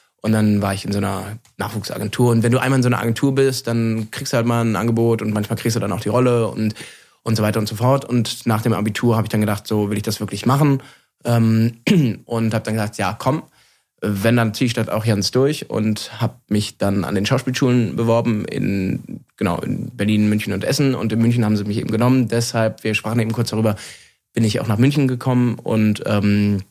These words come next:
äh, genau, hab da, ja, achteinhalb Jahre gewohnt.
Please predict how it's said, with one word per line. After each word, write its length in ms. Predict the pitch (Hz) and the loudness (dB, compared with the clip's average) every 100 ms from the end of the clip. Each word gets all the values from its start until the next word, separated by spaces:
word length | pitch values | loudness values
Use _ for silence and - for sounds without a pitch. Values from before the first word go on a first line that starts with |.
| _ _ _ _ - - | _ _ _ _ -14 -8
äh, 400 | - 98 92 92 95 - - - - - | 0 2 4 0 -2 -4 -4 -4 -8 -6
genau, 220 | - - - - | 0 0 -2 -10
hab 180 | - 110 - | -6 -6 -4
da, 280 | - 80 82 - - - _ 82 | 0 0 -2 -6 -20 -20 _ -8
ja, 220 | 90 - - - _ | -6 -6 -10 -18 _
achteinhalb 600 | - - 85 85 113 - | -8 -4 -4 -4 -4 -4
Jahre 200 | - - | -6 -4
gewohnt. 440 | - 120 180 - | 0 2 2 -2